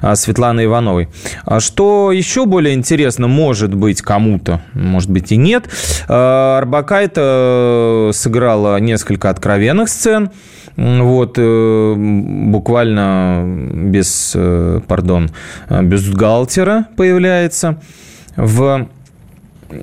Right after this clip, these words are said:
этом проекте. Это вот третья часть, а,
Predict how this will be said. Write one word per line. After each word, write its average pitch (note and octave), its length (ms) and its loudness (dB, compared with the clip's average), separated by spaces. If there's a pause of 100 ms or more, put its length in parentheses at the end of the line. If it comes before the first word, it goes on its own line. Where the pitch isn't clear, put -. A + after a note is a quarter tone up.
(180)
этом B2 320 0
проекте. B2+ 640 -2 (1500)
Это F#3 220 0
вот D3+ 280 0
третья C3 400 0
часть, D#3 440 -2 (340)
а, G2+ 760 2